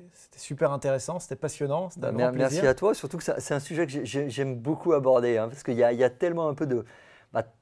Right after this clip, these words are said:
Speaker 2: de contre-vérité
Speaker 1: Ah,
Speaker 2: ou
Speaker 1: ouais,
Speaker 2: de,
Speaker 1: euh.
Speaker 2: ou de fantasmes qui, qui circulent autour de ça que,
Speaker 1: En
Speaker 2: voilà,
Speaker 1: tout cas, il y a
Speaker 2: c'est
Speaker 1: de la controverse et
Speaker 2: Voilà.
Speaker 1: c'est bien de, d'alimenter un peu avec un point de vue de spécialiste.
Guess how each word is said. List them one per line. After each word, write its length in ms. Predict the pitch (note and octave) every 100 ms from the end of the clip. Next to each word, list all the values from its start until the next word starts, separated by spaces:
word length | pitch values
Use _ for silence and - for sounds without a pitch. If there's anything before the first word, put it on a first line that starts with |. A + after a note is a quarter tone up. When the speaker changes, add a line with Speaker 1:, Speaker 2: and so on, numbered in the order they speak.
| _ -
Speaker 2:
de 120 | B2
contre-vérité 840 | B2 C#3+ D#3 D3+ D3+ D3 D#3 D#3+ D#3+
Speaker 1:
Ah, 260 | C#3+ C#3+
Speaker 2:
ou 80 | C#3+
Speaker 1:
ouais, 80 | C3+
Speaker 2:
de, 40 | C3+
Speaker 1:
euh. 160 | C3 A#2 - -
Speaker 2:
ou 60 |
de 100 | C3+
fantasmes 760 | B2+ D#3 D3 E3 E3 D3 C#3+ B2+
qui, 180 | - C#3
qui 120 | -
circulent 400 | B2+ C#3+ - D#3
autour 260 | C3+ B2 C3
de 60 | -
ça 200 | D#3+ D#3+
que, 320 | B2+ A#2+ A#2
Speaker 1:
En 40 |
Speaker 2:
voilà, 180 | B2 C3+
Speaker 1:
tout 40 | E3+
cas, 40 |
il 40 | E3+
y 20 |
a 40 |
Speaker 2:
c'est 40 | C#3+
Speaker 1:
de 40 |
la 80 | C#3+
controverse 580 | D3+ - C3+ C3 - C3
et 40 |
Speaker 2:
Voilà. 160 | A#2 B2+
Speaker 1:
c'est 40 |
bien 120 | C#3+
de, 180 | C#3 B2
d'alimenter 580 | B2 C3 C#3 C3+ D3 C#3+
un 140 | B2+
peu 280 | A#2 C#3+ C3
avec 320 | A#2+ B2 B2
un 100 | A#2+
point 160 | A#2 B2+
de 60 | B2+
vue 120 | C3+
de 80 | B2
spécialiste. 640 | - - C3+ F3 F#3+